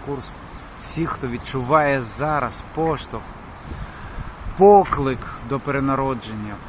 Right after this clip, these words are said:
поклик до того, щоб вийти з цих, е, кайданів, е, з цієї темної кімнати, вибратись на світло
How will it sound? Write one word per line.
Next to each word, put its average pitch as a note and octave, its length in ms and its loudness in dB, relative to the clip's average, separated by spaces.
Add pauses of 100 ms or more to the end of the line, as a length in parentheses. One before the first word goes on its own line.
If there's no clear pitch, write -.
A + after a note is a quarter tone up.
поклик F#3 520 6
до B2 120 -4
того, C3+ 320 -4
щоб B2+ 260 -6
вийти B2+ 760 0
з A#2+ 360 -2 (1500)
цих, - 400 0
е, B2+ 220 -2
кайданів, C#3+ 640 2 (140)
е, A#2+ 260 -2
з A2+ 40 -4
цієї C3 420 2 (1000)
темної D3 400 4
кімнати, C#3+ 760 0 (300)
вибратись D3 500 0
на C3+ 80 -2
світло B2+ 520 0